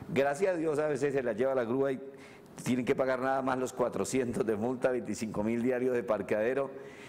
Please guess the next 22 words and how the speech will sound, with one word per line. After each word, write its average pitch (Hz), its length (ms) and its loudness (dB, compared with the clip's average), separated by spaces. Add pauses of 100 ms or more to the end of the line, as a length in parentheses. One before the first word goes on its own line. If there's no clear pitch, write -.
y 117 160 0
tienen 127 220 0
que 127 100 2
pagar, 127 420 0
¿qué 151 120 0
otra 139 160 -2
cosa 151 260 0
es? 185 240 -6 (280)
La 117 180 2
grúa, 143 320 0
cuarenta 110 480 0
mil 120 140 -2
pesos. 107 420 -2 (280)
Pero 110 140 0
imagine 110 300 0
usted 110 160 0
dónde 113 160 0
se 110 80 0
los 95 100 2
lleven 107 220 2
los 95 100 2
ratas 101 460 -2